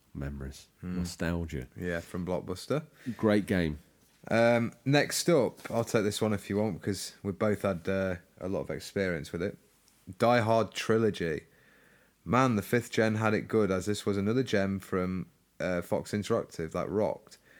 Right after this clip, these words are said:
Speaker 2: Split into three movies into three distinctly different genres, Die Hard, third-person action game, ascending the floors of Nakatomi Tower,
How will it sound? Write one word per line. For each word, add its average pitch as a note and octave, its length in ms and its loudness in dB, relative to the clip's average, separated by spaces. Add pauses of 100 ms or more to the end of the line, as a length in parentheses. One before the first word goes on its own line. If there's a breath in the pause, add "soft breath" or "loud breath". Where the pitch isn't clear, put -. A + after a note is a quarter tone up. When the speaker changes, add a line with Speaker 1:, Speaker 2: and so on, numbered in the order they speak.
(160 soft breath)
Speaker 2:
Split - 260 2
into D3 140 2
three B2+ 280 4
movies A2+ 380 2
into G2+ 200 -2
three G#2 240 2
distinctly G2 460 -2
different G2 420 -4
genres, G2 460 0
Die G2 220 2
Hard, F#2+ 280 -2 (460 soft breath)
third-person F#2+ 600 0
action F#2 380 -4
game, C3+ 340 0 (140)
ascending G2 360 -4
the F#2 60 -4
floors F#2+ 300 -4
of F#2+ 60 -6
Nakatomi F#2 600 -4
Tower, A2 280 -2